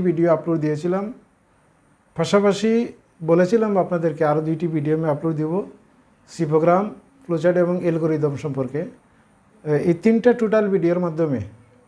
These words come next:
টোটাল অধ্যায়টা আমি কভার করে ফেলবো ইনশাল্লাহ। সি প্রোগ্রাম, ফ্লোচার্ট এবং অ্যালগরিদম আর আপনার কোনো প্রয়োজন লাগবে না।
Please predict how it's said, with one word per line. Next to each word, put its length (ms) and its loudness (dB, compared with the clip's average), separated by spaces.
টোটাল 340 4
অধ্যায়টা 360 2
আমি 160 -2
কভার 280 2
করে 200 0
ফেলবো 200 -2
ইনশাল্লাহ। 320 -4
সি 180 -4
প্রোগ্রাম, 300 2
ফ্লোচার্ট 380 0
এবং 160 -4
অ্যালগরিদম 500 -2
আর 120 -2
আপনার 280 -6
কোনো 180 -4
প্রয়োজন 300 0
লাগবে 260 -4
না। 60 -2